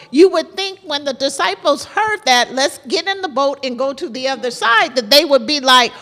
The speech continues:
"Okay, we're gonna get to the other side." But immediately when the storm arrives, they begin to what? Freak out and literally see things from the other end.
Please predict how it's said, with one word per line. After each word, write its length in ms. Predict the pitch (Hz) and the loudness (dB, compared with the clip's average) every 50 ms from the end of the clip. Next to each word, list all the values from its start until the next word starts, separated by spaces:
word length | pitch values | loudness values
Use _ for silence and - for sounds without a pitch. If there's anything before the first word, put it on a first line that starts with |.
| - - - - | -18 -18 -8 0
"Okay, 480 | - 349 403 - 294 302 330 359 - - - - - - | 0 0 2 4 4 2 2 2 -2 -14 -18 -20 -16 -6
we're 160 | - - 453 370 | 2 4 6 6
gonna 200 | 330 320 320 - | 6 4 4 2
get 180 | 392 320 - | 0 0 2
to 100 | - 392 | 0 0
the 160 | - 349 330 | 2 2 2
other 180 | 311 302 269 349 | 2 2 2 -2
side." 460 | - - 415 494 440 - - - - - _ _ _ _ _ _ _ _ _ _ _ _ _ _ _ _ _ - - _ | -2 0 2 2 2 2 -2 -4 -12 -20 _ _ _ _ _ _ _ _ _ _ _ _ _ _ _ _ _ -20 -14 _
But 200 | - 311 339 - | 4 4 6 6
immediately 720 | 277 277 269 277 349 403 453 466 480 427 254 320 339 330 | 6 2 2 0 2 2 2 2 2 0 -2 -2 -4 -4
when 260 | 311 294 285 294 277 262 | -4 -4 -4 -4 -4 -4
the 80 | 247 | -6
storm 500 | 247 - - 415 415 453 453 440 415 339 | -6 -6 -4 -2 0 0 0 0 0 0
arrives, 680 | 294 247 233 214 196 180 175 170 170 202 285 339 - - _ _ _ - - - 156 | 0 0 0 2 2 0 0 -2 -4 -6 -6 -8 -8 -10 _ _ _ -20 -20 -14 -4
they 240 | 196 269 302 339 392 | 4 4 6 6 4
begin 600 | - 339 330 294 - 277 320 359 349 339 339 - | 2 -2 -4 -4 -4 -4 -2 -2 -2 -2 -2 -2
to 200 | - 370 330 320 | 0 0 0 0
what? 400 | 311 285 320 320 277 202 147 - - - _ _ - - | 0 0 2 2 2 2 0 -4 -8 -20 _ _ -18 -8
Freak 280 | - - 370 381 - 403 | -4 -4 -4 -4 -2 -4
out 440 | 370 427 403 349 339 - - - 277 - _ - _ - - - | -2 -2 -2 -4 -4 -8 -12 -18 -20 -20 _ -20 _ -12 0 4
and 300 | - 302 277 277 285 285 | 4 4 4 2 -2 -2
literally 440 | 311 392 415 415 403 392 381 381 359 | 0 2 2 2 2 0 0 -2 -2
see 220 | - 427 403 381 | -2 -2 -2 -2
things 320 | 392 - 339 349 359 339 | 0 -2 -4 -4 -4 -8
from 240 | - 320 320 320 339 | -8 -8 -10 -10 -10
the 160 | 320 330 277 | -10 -8 -6
other 280 | 277 285 240 285 294 330 453 494 427 | -6 -4 -4 -4 -4 -4 -4 -4 -4
end. 180 | 277 165 160 | -6 -8 -10